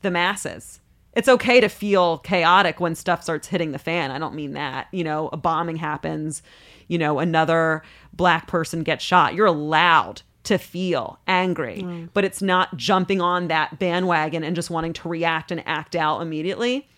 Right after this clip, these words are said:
Speaker 1: It's coming back and being like, "Okay, how the fuck do we figure this
Speaker 2: Right.
Speaker 1: out?" With love,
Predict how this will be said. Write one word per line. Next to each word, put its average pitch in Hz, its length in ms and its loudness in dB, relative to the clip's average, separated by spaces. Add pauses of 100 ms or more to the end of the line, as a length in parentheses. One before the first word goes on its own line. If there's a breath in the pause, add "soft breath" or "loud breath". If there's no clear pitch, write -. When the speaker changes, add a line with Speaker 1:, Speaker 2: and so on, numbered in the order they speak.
(100)
Speaker 1:
It's 190 140 -6
coming 196 300 -2
back 170 320 0
and 165 80 -6
being 160 120 -6
like, 160 180 -6
"Okay, 175 240 -2
how 190 180 0
the 151 140 -6
fuck - 600 0 (520)
do 180 100 -2
we 165 140 -4
figure 156 340 -6
this 139 140 -6
Speaker 2:
Right. 196 100 -2
Speaker 1:
out?" 151 340 -2
With 180 220 -2
love, 170 760 2